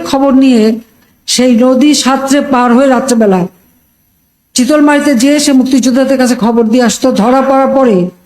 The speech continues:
তাকে গাড়িতে, দুটো গাড়ির সঙ্গে তার দুই পা বেঁধে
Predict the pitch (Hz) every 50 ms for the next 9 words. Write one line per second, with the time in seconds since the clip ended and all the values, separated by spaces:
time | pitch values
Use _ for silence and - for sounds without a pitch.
0 | _ _ _ _ _ _ _ _ _ _ - 247 240 233 240 285 247 214 233 233
1 | 254 269 294 247 262 302 285 226 233 - - - _ _ _ _ _ _ _ _
2 | - 262 277 - 330 320 277 254 262 269 285 - 262 277 269 277 269 277 269 262
3 | 226 - 262 269 254 - - 254 240 214 247 254 254 262 269